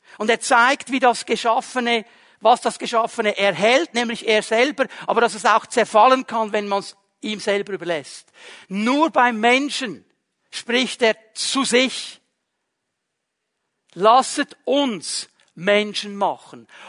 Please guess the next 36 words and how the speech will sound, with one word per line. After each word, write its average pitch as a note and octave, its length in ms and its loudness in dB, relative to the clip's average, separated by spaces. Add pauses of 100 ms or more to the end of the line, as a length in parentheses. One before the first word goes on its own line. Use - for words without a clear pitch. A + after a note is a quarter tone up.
Und B3 280 0
er G#3+ 180 2
geht A#3+ 380 0
hin C#4 380 -2
und A3+ 260 -10
fasst - 640 -2
hinein B3 520 2
in B3+ 120 -8
diese A#3+ 240 -8
Erde A3 500 -6 (280)
und A#3 260 -4 (160)
baut A#3 380 4
den A#3+ 160 -6
Menschen. E3 460 -6 (180)
Das A3 160 -6
hat A#3+ 200 2
er A#3 80 2
bei A3+ 140 2
den A3 160 -4
Tieren C#4 400 -4
nicht C#4 240 -6
gemacht, B3+ 400 -2 (220)
das G#3+ 180 -4
hat A3 220 0
er G#3 80 -2
bei G3 260 0
all A#3 260 2
den G#3 200 -6
Gräsern A#3+ 520 2
und A3 200 -10
den G#3 220 -6
Bäumen C4 440 0
und B3 320 -8
so A3 160 -10
weiter G#3+ 460 -2 (240)
nicht A3+ 640 -4